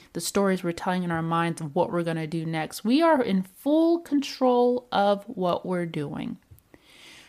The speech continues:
You do not need to give your free will away to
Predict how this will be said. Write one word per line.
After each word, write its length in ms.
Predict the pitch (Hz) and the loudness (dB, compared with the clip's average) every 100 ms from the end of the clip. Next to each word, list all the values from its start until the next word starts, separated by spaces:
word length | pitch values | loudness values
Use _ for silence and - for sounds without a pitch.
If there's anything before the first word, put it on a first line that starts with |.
| _ | _
You 320 | 196 247 277 | 4 6 6
do 140 | 240 | 6
not 320 | 196 196 208 202 | 4 6 6 4
need 160 | 214 | 0
to 80 | 196 | -2
give 340 | 175 190 185 | 0 2 2
your 360 | 185 175 196 208 | 0 2 2 2
free 400 | - - 233 226 | -2 -2 2 2
will 420 | 208 214 214 214 | 2 2 2 2
away 760 | - 247 220 190 165 156 160 196 _ _ _ - | 2 2 2 0 0 -2 -6 -10 _ _ _ -12
to 360 | - 180 175 | -4 -2 -2